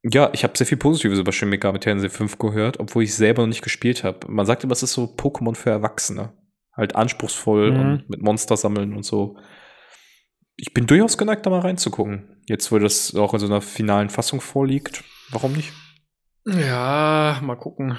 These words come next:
Speaker 2: mal gucken. Also da s-, gibt's andere Titel, die sind deutlich weiter oben auf meiner muss man gespielt haben Liste. Äh,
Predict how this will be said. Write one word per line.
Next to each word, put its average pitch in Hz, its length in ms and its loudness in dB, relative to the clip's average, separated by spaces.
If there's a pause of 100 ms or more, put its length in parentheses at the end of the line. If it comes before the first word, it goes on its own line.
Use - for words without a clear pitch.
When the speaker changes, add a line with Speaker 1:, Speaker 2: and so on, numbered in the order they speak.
(160)
Speaker 2:
mal 123 160 -4
gucken. 127 580 -6
Also 127 300 -4
da 127 200 -2
s-, 139 200 -8 (260)
gibt's - 220 -4
andere 170 300 2
Titel, 165 320 0
die 143 100 -2
sind 139 480 -2
deutlich 135 540 -2
weiter 131 260 2
oben 147 240 -4
auf 135 120 -4
meiner 131 560 0
muss - 260 -2
man 135 160 -2
gespielt 139 340 -4
haben 131 160 2
Liste. 135 360 2 (2000)
Äh, 147 460 6